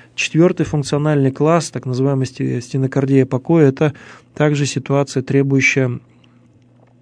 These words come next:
как и все эти виды, но из них есть особо значимые, требующие, в общем, конечно же, э, срочной терапии как таковой.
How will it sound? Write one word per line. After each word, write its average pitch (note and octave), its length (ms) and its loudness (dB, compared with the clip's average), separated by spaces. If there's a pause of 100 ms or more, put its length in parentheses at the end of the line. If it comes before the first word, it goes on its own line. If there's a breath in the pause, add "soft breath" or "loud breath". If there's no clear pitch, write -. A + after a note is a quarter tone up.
(280)
как C3+ 200 -2
и D3 40 4
все D3+ 340 6
эти - 140 -2
виды, D#3 480 2
но C3 280 0 (440 loud breath)
из C#3+ 220 0
них D3 200 0
есть C#3+ 320 2
особо D#3 540 0 (320 loud breath)
значимые, C#3+ 840 -2
требующие, C#3 720 0
в B2 60 -2
общем, B2+ 260 -6
конечно B2+ 380 -8
же, B2+ 160 -8 (460 loud breath)
э, B2+ 280 -6
срочной C3+ 460 -2
терапии C3 400 -2
как B2 200 -8
таковой. A#2 420 -8